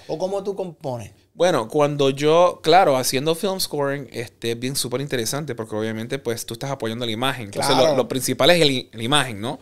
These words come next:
Speaker 1: Por eso te pregunto.
Speaker 2: Y entonces, cuando estás haciendo scoring, estás como estás apoyando, pues, el, la música queda casi desapercibida. O sea, no, no es que el oyente estaba enfocado en la música, sino que nada más es un apoyo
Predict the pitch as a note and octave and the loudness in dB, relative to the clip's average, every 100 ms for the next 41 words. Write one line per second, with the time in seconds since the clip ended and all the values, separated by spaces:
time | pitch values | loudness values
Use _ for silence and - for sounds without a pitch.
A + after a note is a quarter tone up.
0 | - D#3 E3+ F#3 F#3+ F3+ E3+ D3 E3 D#3 | -8 -6 -6 -4 0 0 -2 0 4 6
1 | D#3 F#3 F3 E3 C#3+ C#3+ D#3 D#3+ F3+ F3 | 4 0 2 0 2 0 0 0 -2 0
2 | E3+ - G3 F#3+ F3 D3 C#3+ C3 - D#3+ | 0 0 0 0 0 -2 -4 -6 -4 -4
3 | C#3 C3 D3 E3 F3 F#3+ F3 F3 C3+ C#3+ | -2 -2 -2 0 0 0 -2 -2 -2 -2
4 | A2+ G#2 A#2+ A#2 A#2 D#3 D3 - _ _ | -4 -4 -6 -6 -4 0 -2 -4 _ _
5 | - A#2+ B2 - C3+ D3 C3+ B2 B2+ B2+ | -8 -4 -2 -4 -6 -4 -4 -6 -8 -6
6 | - A2+ C3 A2+ - A2+ A#2 C3 - - | -6 -4 -4 -4 -6 -6 -4 -4 -6 -20
7 | - - - A#2 B2 D#3+ C#3 C3 C3+ C#3+ | -20 -16 -8 -6 -4 0 0 0 -2 -4
8 | C3+ B2 C3 B2+ A#2+ B2 A#2 B2+ C3 A#2 | -8 -4 0 0 0 -6 0 2 4 2
9 | A2+ C#3+ - A2+ G#2+ - A2+ A2+ A2+ A2 | -2 -4 -6 -8 -8 -8 -8 -8 -6 -8
10 | A2 B2+ D3+ C3+ B2 B2 D#3+ E3+ C3 | -6 -6 -6 -8 -8 -6 -6 -6 -8